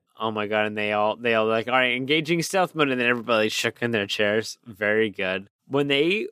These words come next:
cut to Raul Julia and they've analyzed, okay, they got this sonar and they can detect it in the water, and it's finally revealed. They cut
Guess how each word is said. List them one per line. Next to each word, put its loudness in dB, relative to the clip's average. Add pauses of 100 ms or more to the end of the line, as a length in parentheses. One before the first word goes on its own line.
(160)
cut -2
to -6
Raul -2
Julia -2
and -6
they've -2
analyzed, -2
okay, -4
they 0
got -2
this -6
sonar 0
and -2
they -2
can -6
detect -2
it -8
in -16
the -6
water, 0
and -2
it's -4
finally -4
revealed. -6
They -2
cut -6